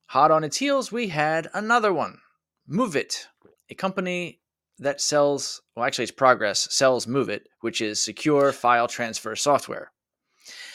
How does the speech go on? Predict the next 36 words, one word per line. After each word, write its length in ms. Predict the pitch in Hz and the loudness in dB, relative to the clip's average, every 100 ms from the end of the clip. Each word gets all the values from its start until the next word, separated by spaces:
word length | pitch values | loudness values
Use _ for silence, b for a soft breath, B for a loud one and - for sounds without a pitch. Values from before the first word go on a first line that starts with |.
| B B | B B
And 140 | 120 175 | -6 -4
it 120 | 269 | -2
suffered 420 | - 143 - 117 - | 2 2 2 -4 -4
a 80 | 113 | -6
major 440 | 135 277 240 165 | -2 0 0 0
exploit 460 | 131 - - 110 107 117 | 0 -4 -4 -6 -6 -8
over 180 | 104 | -10
Memorial 480 | 104 98 123 208 196 | -8 -6 0 2 2
Day 180 | 170 160 | 0 -2
weekend, 440 | 135 131 123 117 | -2 -6 -6 -6
and 140 | 107 104 | -10 -12
the 80 | 110 | -10
effects 400 | - 113 - - | -2 -2 -2 -10
are 120 | 117 | -8
still 340 | - - 180 175 | -6 0 2 2
being 340 | 135 135 131 | 0 -4 -4
seen. 300 | - 131 98 _ _ _ _ _ _ _ _ - B B B B _ _ - | -2 -2 -4 _ _ _ _ _ _ _ _ -20 B B B B _ _ -6
In 260 | 240 262 | -4 -2
general, 420 | 165 147 139 139 - | 2 2 4 0 -2
if 140 | - | -8
the 80 | - | -4
software 400 | - 220 214 202 | 0 0 2 0
was 140 | 156 | 2
open 220 | 143 139 143 | 0 0 -4
to 80 | |
the 140 | 131 120 | -2 -2
internet, 380 | 104 - 117 _ _ - | -2 -6 -10 _ _ -14
which 260 | 107 - - | -12 -10 -6
it 180 | 110 _ | -8 _
usually 440 | 110 113 107 110 | -12 -10 -6 0
is 280 | 143 117 135 | 2 2 -2
since 180 | 104 - | -6 -6
it's 160 | 101 - | -6 -8
file 420 | - 98 107 101 | -4 2 2 2
transfer 440 | - 110 - 107 | -2 -6 -4 -8
software, 580 | 101 175 180 180 160 156 | -2 0 2 2 0 -2